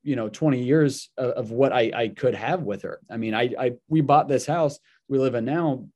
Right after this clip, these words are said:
primarily because it was five minutes down the road from my grandma's house, actually less than that. And as soon as we, we move in here, her health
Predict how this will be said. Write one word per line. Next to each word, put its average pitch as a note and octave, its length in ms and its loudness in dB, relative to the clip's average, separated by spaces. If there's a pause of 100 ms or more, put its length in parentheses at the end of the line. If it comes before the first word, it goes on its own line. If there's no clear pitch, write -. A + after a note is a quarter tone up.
(180)
primarily C3+ 520 2
because A#2+ 400 0
it B2 80 0
was A#2+ 380 0 (340)
five C3 220 0
minutes B2+ 240 -6
down B2+ 140 -4
the A#2+ 60 -6
road B2 240 2
from B2 100 -12
my A2 100 -2
grandma's B2+ 320 -2
house, F2+ 180 -14
actually B2 240 0
less A#2 240 0
than G#2+ 120 -8
that. G2+ 160 -12 (460)
And A#2+ 140 2
as G#2 140 0
soon D#3 160 8
as B2+ 80 6
we, C3+ 140 6
we C3+ 200 2
move B2+ 240 2
in D#3 120 4
here, A2+ 400 -2 (500)
her A#2+ 160 -2
health A#2+ 320 0